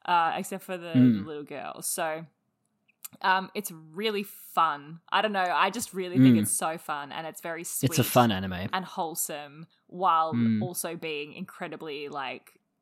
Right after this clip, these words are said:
Speaker 1: violent in <laughs> parts.
Speaker 2: Yeah,
Speaker 1: Uh,
Speaker 2: although there hasn't been too much action since, like, I remember ep-, ep-, episode, <laughs> episode two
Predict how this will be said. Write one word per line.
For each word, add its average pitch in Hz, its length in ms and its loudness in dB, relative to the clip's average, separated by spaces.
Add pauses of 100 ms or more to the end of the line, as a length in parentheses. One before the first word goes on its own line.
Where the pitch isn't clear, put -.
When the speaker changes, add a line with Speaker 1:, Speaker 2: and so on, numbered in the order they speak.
(240)
Speaker 1:
violent 156 540 -4
in 202 120 -6
<laughs> - 20 -12
parts. 226 580 2 (1080)
Speaker 2:
Yeah, 127 520 8
Speaker 1:
Uh, 151 60 0
Speaker 2:
although 143 200 10
there 156 100 10
hasn't 180 180 8
been 202 140 6
too 139 140 8
much 139 200 8
action 120 340 4
since, 113 460 0
like, 104 260 2
I 120 40 0
remember 117 460 4 (400)
ep-, - 140 -10 (140)
ep-, 120 160 -4
episode, 107 400 0 (200)
<laughs> - 300 -2
episode - 400 0 (680)
two 120 400 8